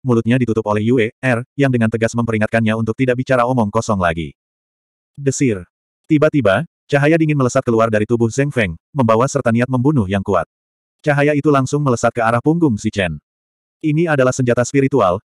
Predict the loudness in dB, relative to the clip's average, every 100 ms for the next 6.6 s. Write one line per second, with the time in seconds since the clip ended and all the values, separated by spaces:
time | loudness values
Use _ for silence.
0 | _ -2 0 0 -2 0 -2 2 0 0
1 | 0 0 2 0 -2 -2 -2 -2 -4 -6
2 | -10 _ _ _ -4 0 2 2 4 2
3 | 2 0 -2 0 -2 -2 0 0 0 2
4 | 2 0 -4 -4 -4 -4 -14 _ _ _
5 | _ _ -6 0 0 0 0 0 2 2
6 | 2 0 0 0 0